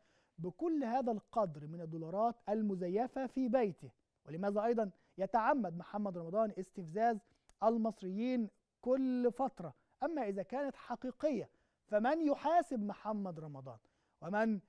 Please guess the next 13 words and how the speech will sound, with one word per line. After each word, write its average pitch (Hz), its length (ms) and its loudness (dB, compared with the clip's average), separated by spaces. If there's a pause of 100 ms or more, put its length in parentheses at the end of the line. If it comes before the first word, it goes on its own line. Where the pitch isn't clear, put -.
(260)
يقول 214 440 0
أو 160 120 -2
يسأل 196 480 2
محمد 208 440 -6
رمضان: 196 440 -2
"من 175 140 -6
أين 180 220 -8
لك 202 260 -6
هذا؟ 214 480 0
وكيف 202 540 -6 (420)
تنفق 269 420 -2
هذه 196 300 -2
الأموال 190 640 -2